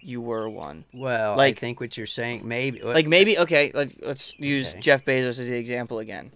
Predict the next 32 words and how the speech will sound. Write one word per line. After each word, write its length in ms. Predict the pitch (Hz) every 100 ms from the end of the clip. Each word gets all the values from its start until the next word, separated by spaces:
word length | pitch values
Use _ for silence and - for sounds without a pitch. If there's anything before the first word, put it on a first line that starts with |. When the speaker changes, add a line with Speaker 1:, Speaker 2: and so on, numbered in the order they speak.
| _ _ _ _ _ _ _ _ _ _ -
Speaker 1:
Um, 440 | 127 123 113 107 _ _ _ _ _ _ _ _ _ _ _ _ _ _ _ -
maybe 520 | 139 165 165 143 -
he 560 | 123 135 131 127 120 - _ _ _ _ _ - _ _
was 220 | 131 120
terrified 720 | - - 135 131 123 110 104 98
of 100 | -
space 540 | - 95 87 - - _
when 180 | - 120
he 140 | 127
got 220 | 113 101 117
the 80 |
potential 480 | 120 107 110 101 90
of 100 | 92
astronaut, 580 | - - - - 76 78
Speaker 2:
Mm, 60 | 104
Speaker 1:
and 120 | 127
so 140 | 127
Speaker 2:
okay. 120 | 123
Speaker 1:
he 60 | 120
decided 480 | 117 - 123 120 117
to 100 | -
start 220 | - 117
a 40 | 113
bookstore. 640 | 120 120 - - - 101
Speaker 2:
Okay. 260 | 131 82 90
Speaker 1:
Because 240 | 135 151 139
there's 200 | 147 151
no 280 | 165 180
way 460 | 170 131 113 90 - _ _ _ _ -
starting 320 | 151 135 127
a 40 |
bookstore 720 | 113 135 135 - 120 - -